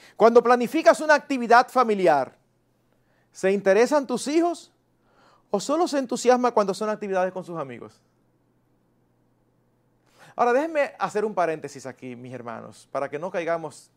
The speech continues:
en, en algunas cosas que caen, sobre todo las personas mayores. Y yo les ruego al Señor, te-, de verdad se lo digo, yo les ruego al Señor, "Señor, ayúdame a cuando yo llegue ahí, y ya estoy muy cerca, <laughs> eh,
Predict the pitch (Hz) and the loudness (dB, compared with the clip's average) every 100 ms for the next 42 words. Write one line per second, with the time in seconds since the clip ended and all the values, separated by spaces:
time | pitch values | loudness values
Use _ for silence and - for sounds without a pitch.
0 | - 135 - 139 131 143 165 - 170 165 | -20 -20 -18 -14 -14 -12 -14 -10 -10 -10
1 | 139 135 151 143 135 131 156 165 - 127 | -10 -6 -6 -6 -12 -8 -8 -8 -10 -12
2 | 143 147 139 120 110 107 _ _ _ _ | -14 -14 -14 -12 -14 -14 _ _ _ _
3 | - 160 208 185 190 180 - 151 147 143 | -10 -6 -6 -6 -6 -8 -8 -12 -10 -10
4 | 135 170 175 151 131 160 160 170 160 147 | -8 -10 -12 -12 -8 -6 -4 -6 -6 -8
5 | 156 165 196 190 190 185 175 196 180 208 | -8 -8 -8 -8 -10 -14 -8 -6 -6 -6
6 | 214 214 - _ _ _ - 175 180 185 | -8 -12 -16 _ _ _ -12 -10 -8 -4
7 | 214 214 202 180 190 175 143 147 160 185 | -2 -2 0 0 0 -4 -8 -10 -8 -8
8 | 175 175 139 127 - - 139 _ _ _ | -10 -10 -10 -10 -16 -20 -20 _ _ _
9 | _ _ - - _ _ - 175 175 170 | _ _ -20 -20 _ _ -8 -4 -2 -2
10 | 165 160 - | -4 -6 -12